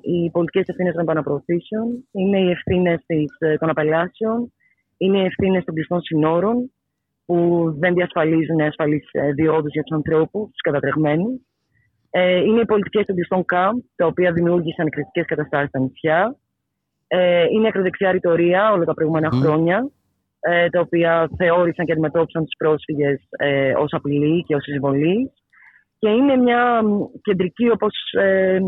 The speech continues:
Speaker 1: ανέφερες στην αρχή, στην τοποθέτησή σου, ε, ευρωπαϊκή πολιτική, που θέλει να συγκρατεί τους ανθρώπους της, ε, της χώρας εισόδου, στην, ε, Ελλάδα, στην Ιταλία, στην Ισπανία, στη Μάλτα, που είναι οι χώρες εισόδου στην Ευρωπαϊκή Ένωση,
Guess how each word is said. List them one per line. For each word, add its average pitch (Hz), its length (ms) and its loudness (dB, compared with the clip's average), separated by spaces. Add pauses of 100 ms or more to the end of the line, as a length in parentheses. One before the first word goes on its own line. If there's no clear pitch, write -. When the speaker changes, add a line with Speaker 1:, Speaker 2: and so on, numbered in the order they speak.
(120)
Speaker 1:
ανέφερες 196 560 0
στην 180 140 -4
αρχή, 170 220 -2
στην 175 120 -4
τοποθέτησή 185 480 -4 (120)
σου, 180 120 -2 (840)
ε, 147 280 2
ευρωπαϊκή 165 540 0
πολιτική, 202 720 -2 (460)
που 214 120 -2
θέλει 254 260 2
να 208 100 2
συγκρατεί 180 400 -2
τους 175 180 -4
ανθρώπους 165 640 0
της, 160 260 -2
ε, 147 560 0
της 143 220 -6 (100)
χώρας 160 200 0
εισόδου, 165 640 -2 (380)
στην, 165 280 2
ε, 156 180 2
Ελλάδα, 175 600 2
στην 160 140 -4
Ιταλία, 160 420 0
στην 160 120 -6
Ισπανία, 160 440 0
στη 151 140 -6
Μάλτα, 156 320 0
που 160 80 -4
είναι 160 80 0
οι 151 60 -4
χώρες 147 200 0
εισόδου 147 180 -2
στην 156 100 -4
Ευρωπαϊκή 135 400 -4
Ένωση, 151 480 -4